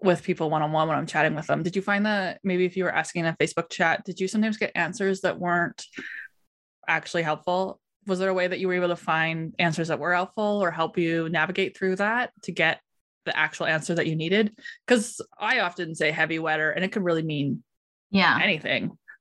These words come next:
Speaker 1: But,
Speaker 2: Yeah.
Speaker 1: um, you are talking, like,
Speaker 2: Some people commented, like, "Don't worry, they'll grow out of it." And luckily he did. But, um, I, I would go through and some of them would be like, "Oh, microfiber insert wrapped in flour sack towel." I'm like, "That's not gonna work, honey."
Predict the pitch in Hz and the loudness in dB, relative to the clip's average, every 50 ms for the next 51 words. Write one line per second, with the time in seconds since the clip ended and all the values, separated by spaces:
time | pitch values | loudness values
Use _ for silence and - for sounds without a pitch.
0 | _ - 175 165 165 165 147 - 185 165 160 156 151 151 147 123 165 175 202 233 | _ 0 0 2 2 2 0 2 2 2 2 2 2 0 -2 -2 -4 -2 -2 0
1 | 226 185 170 156 156 156 156 165 160 175 - 160 160 160 156 160 156 156 151 151 | 2 2 2 2 0 -2 -2 -6 -8 -4 -2 -2 0 0 0 0 2 2 2 2
2 | 151 - - - _ _ _ _ _ _ - - 208 202 208 220 214 196 185 185 | 2 0 -6 -20 _ _ _ _ _ _ -4 -2 0 0 0 0 -2 -2 -4 -2
3 | - 190 170 170 170 170 165 170 170 - - 170 170 175 180 185 - _ - 247 | 0 0 0 0 -2 -6 -8 -10 -12 -10 -10 -8 -6 -6 -8 -8 -10 _ 2 4
4 | 262 302 302 311 311 302 285 269 262 254 254 254 254 247 254 254 240 214 180 170 | 4 6 6 4 4 4 4 4 4 4 4 4 4 4 4 4 2 0 -2 -4
5 | 170 - - - 165 170 170 170 165 165 - 165 165 165 165 165 160 160 165 175 | -6 -6 -6 -6 -6 -6 -4 -6 -6 -6 -6 -6 -4 -4 -2 -2 -2 -4 -4 -6
6 | - - - - - - - - - - - - _ - 196 190 170 165 156 151 | -6 -12 -18 -18 -18 -16 -16 -18 -18 -20 -20 -10 _ 4 6 6 8 8 8 6
7 | - - 160 156 147 147 143 143 135 123 - - _ _ _ _ _ _ _ _ | 6 4 2 2 2 2 2 0 -2 -4 -6 -12 _ _ _ _ _ _ _ _
8 | _ _ _ _ - 180 180 175 170 156 - - - _ - 180 185 180 180 175 | _ _ _ _ 2 4 4 6 4 4 2 0 -2 _ 2 2 2 2 0 -4
9 | 175 - - 196 196 196 196 202 190 175 165 160 160 156 - - 147 151 151 160 | -4 -4 0 0 0 0 2 2 2 2 4 2 2 0 0 -2 -4 -4 -6 -6
10 | - 180 170 165 160 160 160 165 165 165 160 156 156 156 160 - - 226 254 247 | -4 -4 -4 -2 -2 -2 -2 -2 -4 -4 -2 -2 0 -2 -2 0 2 4 6 6
11 | 240 233 220 208 208 202 190 185 190 190 202 190 196 190 190 196 - - 190 190 | 6 4 2 0 0 0 -2 -2 -2 -4 -4 -4 -4 -2 -2 -2 -4 -4 -6 -6
12 | - 175 170 170 165 147 156 175 170 170 - 170 170 170 - 175 165 165 160 - | -4 -4 -4 -4 -4 -2 -2 -2 -2 -2 -4 -6 -8 -6 -2 -2 -2 0 -2 -2
13 | 156 151 - 170 170 165 156 143 135 135 113 123 - - - - - - - 143 | -6 -4 -2 0 2 2 2 2 0 -2 -4 -4 -4 -4 -6 -4 -4 -6 -6 -6
14 | 104 90 92 95 - - - - 196 185 185 | -6 -6 -6 -6 -6 -6 -6 -2 -4 -4 -4